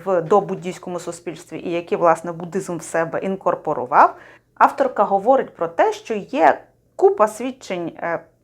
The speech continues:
видатної ролі жінок в буддизмі, наприклад. Да? І вона, о, наводить приклади без імен, вона говорить лише про два імені, я про них теж скажу пізніше,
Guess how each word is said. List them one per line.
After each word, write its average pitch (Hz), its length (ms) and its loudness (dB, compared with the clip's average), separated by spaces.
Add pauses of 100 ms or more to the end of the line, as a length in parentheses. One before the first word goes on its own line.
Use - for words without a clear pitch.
видатної 208 560 4
ролі 233 260 6
жінок 196 460 -4
в 165 40 -20
буддизмі, 160 560 -6
наприклад. - 600 -10
Да? 190 200 2 (360)
І 190 60 -6
вона, 339 400 4
о, 202 120 2
наводить 233 520 2
приклади 392 460 4
без 254 460 4
імен, 320 560 -2
вона 233 220 0
говорить 247 380 2
лише 214 240 -4
про 214 160 -4
два 196 220 0
імені, 403 440 -4
я 269 100 2
про 240 140 -8
них 240 120 -6
теж 240 200 -8
скажу 220 280 -10
пізніше, 214 460 -12